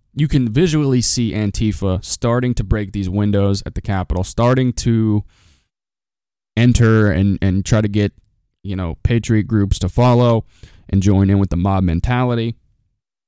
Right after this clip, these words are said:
And it kinda worked. There was a few hundred that fell for it.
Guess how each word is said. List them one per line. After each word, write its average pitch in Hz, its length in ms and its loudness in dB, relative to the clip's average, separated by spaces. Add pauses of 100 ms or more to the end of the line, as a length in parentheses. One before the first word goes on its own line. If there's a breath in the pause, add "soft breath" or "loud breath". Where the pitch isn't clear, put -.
(220)
And 117 140 2
it - 100 -4
kinda 123 340 2
worked. 92 440 -6 (340)
There 101 100 0
was 107 80 4
a 113 60 2
few 131 200 2
hundred 117 460 0
that 98 180 -2
fell 127 220 0
for 80 240 -4
it. - 100 -12